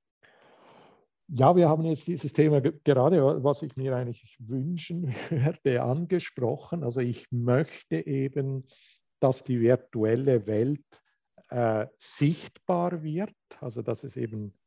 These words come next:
klar wird, was in der virtuellen Welt, äh, existiert. Und ich möchte dann auch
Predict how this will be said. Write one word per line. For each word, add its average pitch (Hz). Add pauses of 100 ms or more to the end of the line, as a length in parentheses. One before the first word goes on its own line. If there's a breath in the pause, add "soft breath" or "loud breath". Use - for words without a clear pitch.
(140)
klar 110
wird, 165 (220)
was -
in 123
der 117
virtuellen 113
Welt, 120 (640 loud breath)
äh, 107 (100)
existiert. 120 (640 soft breath)
Und 131
ich 135
möchte 160
dann 156
auch 143